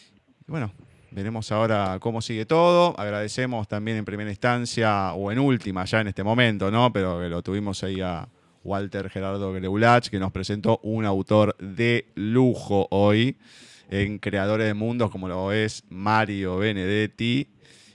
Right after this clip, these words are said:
Y bueno, veremos qué, qué más sigue.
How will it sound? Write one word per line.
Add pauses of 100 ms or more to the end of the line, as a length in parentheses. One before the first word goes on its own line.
Y
bueno,
veremos
qué,
qué
más
sigue.